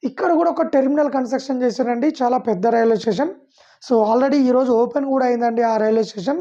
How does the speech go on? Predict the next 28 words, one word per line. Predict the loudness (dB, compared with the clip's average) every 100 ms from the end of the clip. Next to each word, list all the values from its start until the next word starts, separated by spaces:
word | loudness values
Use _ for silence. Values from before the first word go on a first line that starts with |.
| -8 _ _ _ _ _ -8
So, | -2 -2
మనకు | 0 0 0 2
ఫ్యూచర్లో | 2 2 2 2 2
ఏంటంటే | 2 0 -2 0 2 2
మ్యాక్సిమం | 2 0 0 0 0 2
ట్రైన్స్ | 0 0 -2
అన్నీ | 0 2 2
ఇక్కడికే | 2 0 -2 0 2 2
ఎండ్ | 2 2
అవుతాయి, | 0 0 2 2 0
ఇక్కడి | -2 -2
నుంచే | 0 -2 0
స్టార్ట్ | 0 0
అవుతాయి. | 0 0 -2 -2 -10 _ _ _ _ -20 _ -4
కాబట్టి | 0 2 0 -2 -2 -2 -2
ఇలాంటి | -2 -2 0 0 2
డెవలప్ | 2 0 0
అవుతున్న | 0 0 -2 2 2
ఏరియాలో | 2 2 2 2 2
మీరు | 0 2
ఇల్లు | 2 2
కానీ | 2 0 0
ప్లాట్ | 0 2 2 2
కానీ | 0 0 0
తీసుకుంటే | -2 -2 -2 2 2 2 0 _ _ _ _ _ -4
మీకు | -2 -2 -2
తొందరగా | 0 2 2 4 2 2
రేటు | 2 2